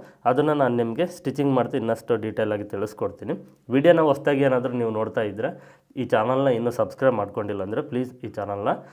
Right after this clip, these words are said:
ಸಬ್ಸ್ಕ್ರೈಬ್ ಮಾಡ್ಕೊಳ್ಳಿ. ಪಕ್ಕದಲ್ಲೇ ಬೆಲ್ ಐಕಾನ್ ಇರುತ್ತೆ, ಅದನ್ನು ಆನ್ ಮಾಡಿ ಇಟ್ಕೊಳ್ಳಿ.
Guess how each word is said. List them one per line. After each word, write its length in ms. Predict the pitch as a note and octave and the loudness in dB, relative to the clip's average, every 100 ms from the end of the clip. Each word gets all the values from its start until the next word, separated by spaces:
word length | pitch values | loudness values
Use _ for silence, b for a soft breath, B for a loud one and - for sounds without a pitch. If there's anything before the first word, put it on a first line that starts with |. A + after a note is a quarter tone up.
| B - | B -8
ಸಬ್ಸ್ಕ್ರೈಬ್ 400 | - F#2 - C3 | -4 -4 2 4
ಮಾಡ್ಕೊಳ್ಳಿ. 360 | B2 G#2+ B2 E3 | 4 0 0 2
ಪಕ್ಕದಲ್ಲೇ 340 | B2 A#2+ D3 | 2 4 4
ಬೆಲ್ 240 | B2 A#2+ C3 | 4 6 4
ಐಕಾನ್ 260 | C3 A#2+ | 4 2
ಇರುತ್ತೆ, 240 | G#2+ G#2 - | 0 -2 -2
ಅದನ್ನು 240 | G#2 G#2+ | -2 -2
ಆನ್ 200 | G2+ A2+ | -2 0
ಮಾಡಿ 180 | A#2+ G#2+ | 0 0
ಇಟ್ಕೊಳ್ಳಿ. 340 | G2+ - A2 | -2 -4 -2